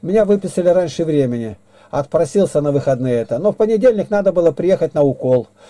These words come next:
Я приехал, меня медсестра запустила и ушла. Я там ходил, ходил, ну, думаю, дойду я до мужиков. Дойду, все здороваются, они знают, что я чего-нибудь принесу. Так, жена пирожков им настряпала.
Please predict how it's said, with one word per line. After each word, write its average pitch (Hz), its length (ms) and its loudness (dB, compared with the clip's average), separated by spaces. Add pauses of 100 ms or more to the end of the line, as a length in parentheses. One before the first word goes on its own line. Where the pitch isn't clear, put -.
(120)
Я 220 160 2
приехал, 226 480 2
меня 202 200 0
медсестра 196 520 0
запустила 202 560 2
и 170 60 4
ушла. 135 500 0 (560)
Я 226 140 0
там 220 160 0
ходил, 240 540 4
ходил, 226 340 4
ну, 240 140 2
думаю, 226 340 4
дойду 226 400 2
я 214 80 6
до 165 140 2
мужиков. 170 500 0
Дойду, 214 420 2 (200)
все 226 240 2
здороваются, 208 760 2
они 180 160 0
знают, 185 400 2 (240)
что - 240 2
я 156 140 4
чего-нибудь 190 400 2
принесу. 165 480 0
Так, 123 160 -4
жена 170 280 0
пирожков 175 600 2
им 196 140 0
настряпала. 170 720 2